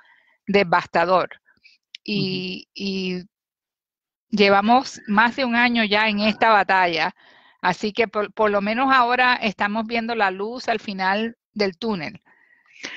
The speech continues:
Speaker 1: Así
Speaker 2: Es
Speaker 1: que
Speaker 2: también importante saber que las personas que ya han tenido,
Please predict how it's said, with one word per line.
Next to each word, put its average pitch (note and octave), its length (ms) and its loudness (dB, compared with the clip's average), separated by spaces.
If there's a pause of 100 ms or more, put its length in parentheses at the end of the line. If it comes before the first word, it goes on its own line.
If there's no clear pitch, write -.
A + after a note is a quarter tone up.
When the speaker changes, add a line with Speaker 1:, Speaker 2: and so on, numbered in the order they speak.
Speaker 1:
Así F3 320 -4
Speaker 2:
Es C4 100 2
Speaker 1:
que D#4 80 4
Speaker 2:
también D4 320 8
importante D4+ 600 2
saber B3+ 480 2
que D4 120 -2
las B3+ 200 0
personas B3 520 2
que A3+ 220 -2
ya G3 240 2
han D4 240 4
tenido, F#3+ 1040 2